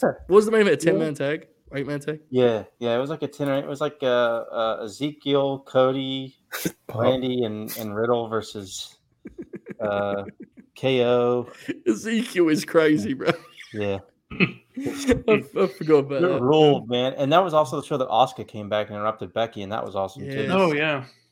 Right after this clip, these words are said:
Speaker 2: I'm, I'm hoping this is, I think this SmackDown's gonna be a pretty big deal. Oh, by the way, I just saw on Twitter right before the show started, they're announcing the, uh, tournament participants today.
Speaker 4: Yeah, I was hoping they would do that, you know,
Speaker 1: Uh,
Speaker 4: while we were here, but I think it's gonna
Speaker 1: Bill,
Speaker 4: be a little bit later.
Speaker 1: Bill
Speaker 4: But
Speaker 1: Goldberg's time to shine, brother.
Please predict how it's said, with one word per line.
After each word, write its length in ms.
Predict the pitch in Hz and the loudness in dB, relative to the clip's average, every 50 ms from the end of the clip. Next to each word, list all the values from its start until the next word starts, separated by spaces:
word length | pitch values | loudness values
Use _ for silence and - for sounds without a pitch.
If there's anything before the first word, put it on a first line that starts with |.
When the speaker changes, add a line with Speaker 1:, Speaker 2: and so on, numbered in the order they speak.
| _ _ _ _ - | _ _ _ _ 2
Speaker 2:
I'm, 160 | - 160 196 196 | 4 4 4 6
I'm 160 | 147 202 220 202 | 6 6 6 6
hoping 260 | 190 240 254 262 247 | 4 2 0 0 -2
this 220 | 220 196 - - | -6 -6 -6 -8
is, 120 | 170 160 170 | -10 -8 -2
I 140 | - 180 | 0 0
think 180 | 180 180 269 - | 0 0 -2 -6
this 200 | - 202 - - | -6 -10 -12 -8
SmackDown's 420 | - 175 170 170 - 156 127 120 | -4 -4 -4 -2 -2 -4 -4 -4
gonna 140 | - 123 117 107 | -6 -8 -8 -6
be 80 | 113 110 | -6 -6
a 40 | 107 | -6
pretty 220 | - - 123 117 | -6 -6 -6 -6
big 240 | 104 110 104 101 98 | -6 -6 -8 -8 -4
deal. 200 | 120 127 123 127 - | -2 -2 -2 -2 0
Oh, 100 | 156 160 | 0 2
by 160 | 139 135 147 | 4 4 4
the 60 | 139 139 | 4 4
way, 200 | 135 139 135 123 | 2 2 2 2
I 120 | 92 117 | 0 0
just 200 | 127 147 147 - | -2 -4 -6 -6
saw 100 | - 151 131 | -2 -2 -2
on 60 | 123 | -2
Twitter 240 | 117 - - 131 117 | -2 -4 -4 -2 0
right 160 | 110 107 107 - | 0 0 -2 -2
before 160 | - - 135 | -4 -8 -8
the 60 | 123 113 | -8 -6
show 180 | - - 131 | -6 -6 -6
started, 420 | 127 - - 110 104 101 101 101 101 | -6 -6 -4 -4 -4 -4 -4 -6 -4
they're 120 | 117 113 | -4 -4
announcing 440 | 110 113 113 113 113 - 123 113 104 | -2 -2 -2 -2 -4 -6 -8 -10 -8
the, 260 | 110 110 107 107 107 | -10 -10 -8 -4 -2
uh, 160 | 107 107 107 104 | -2 -2 -2 -4
tournament 380 | - - 127 117 113 104 - | -6 -8 -8 -8 -8 -10 -14
participants 680 | - - - 110 - - - - 104 - - - - _ _ | -16 -16 -16 -16 -16 -16 -16 -16 -16 -16 -16 -20 -20 _ _
today. 380 | - 104 104 107 104 78 - - _ _ _ _ _ _ _ - | -14 -8 -6 -4 -4 -4 -6 -8 _ _ _ _ _ _ _ -2
Speaker 4:
Yeah, 360 | 110 165 175 160 135 131 127 - | 2 4 4 4 4 0 -4 -4
I 100 | - 151 | -4 -2
was 140 | 160 156 131 | -2 -2 -2
hoping 280 | 170 185 180 180 151 143 | -2 -2 -2 -2 -4 -4
they 60 | 143 | -4
would 140 | 143 139 131 | -4 -4 -4
do 100 | 147 151 | -4 -4
that, 380 | 147 139 131 127 - - - _ - | -2 -2 -2 -2 -4 -8 -14 _ -10
you 140 | - 135 131 | -8 -6 -6
know, 320 | 120 113 117 120 131 131 131 | -6 -6 -6 -8 -8 -10 -12
Speaker 1:
Uh, 40 | 131 135 | -10 -6
Speaker 4:
while 240 | 139 135 131 135 | -4 -2 -2 -2
we 100 | 135 135 | -2 -4
were 140 | 131 127 123 | -4 -4 -4
here, 260 | 131 139 143 127 113 | -4 -4 -4 -6 -6
but 220 | 113 113 120 117 - _ _ - | -8 -10 -10 -12 -12 _ _ -10
I 80 | 147 | -8
think 140 | 147 143 131 | -8 -8 -8
it's 100 | 127 131 | -4 -2
gonna 100 | 143 143 | 0 0
Speaker 1:
Bill, 40 | 135 127 | 0 -2
Speaker 4:
be 40 | 127 | -4
a 0 | 127 | -6
little 140 | 123 127 | -6 -8
bit 80 | 123 123 | -8 -8
later. 220 | 131 131 123 123 123 | -8 -8 -6 -4 -2
Speaker 1:
Bill 140 | 147 147 147 | 0 0 0
Speaker 4:
But 20 | 143 151 147 | 0 0 -2
Speaker 1:
Goldberg's 460 | 147 147 135 139 139 139 135 131 - | -2 -2 -2 -2 -4 -4 -6 -8 -8
time 200 | - 143 135 135 | -8 -6 -6 -6
to 80 | - - | -8 -8
shine, 340 | - - 147 147 143 135 | -8 -6 -6 -4 -4 -4
brother. 220 | 127 131 131 147 | -6 -6 -6 -8